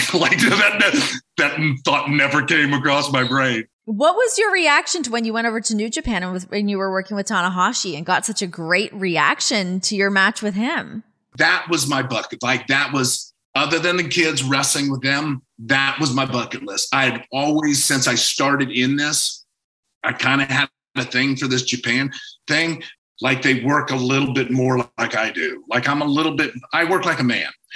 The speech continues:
Speaker 1: So, <laughs> like, we're a little bit, you get jerked around a little bit more. Things are a little snugger, and I like that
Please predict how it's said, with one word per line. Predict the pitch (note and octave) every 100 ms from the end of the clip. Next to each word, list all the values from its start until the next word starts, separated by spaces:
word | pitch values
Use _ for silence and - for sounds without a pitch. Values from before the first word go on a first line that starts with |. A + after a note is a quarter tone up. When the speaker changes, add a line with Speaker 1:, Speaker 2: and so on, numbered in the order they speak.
| -
Speaker 1:
So, | - F3 D#3+
<laughs> | C3+ - B3 - - A#3+ A#3+ F#3 - - - E4 D4 D#4 - C#4+
like, | F3+ F3 E3+ - - -
we're | G3
a | F#3
little | G3 G#3 G3+
bit, | G3+ F#3 C#3+ _ -
you | D3 C#3
get | E3+ B2+ C3
jerked | D#3+ C#3 C3+
around | C#3 E3+ E3+
a |
little | E3 D#3+
bit | D3 C#3
more. | D3 D#3 D3+ D3
Things | C3 C3 A#2+
are | A#2+
a | A#2
little | C3 D#3+
snugger, | D#3+ - D#3+ D#3 D#3 D#3+ D#3+
and | C3+ B2
I | A#2
like | A2 B2 C#3 C#3
that | D#3+ E3 D#3+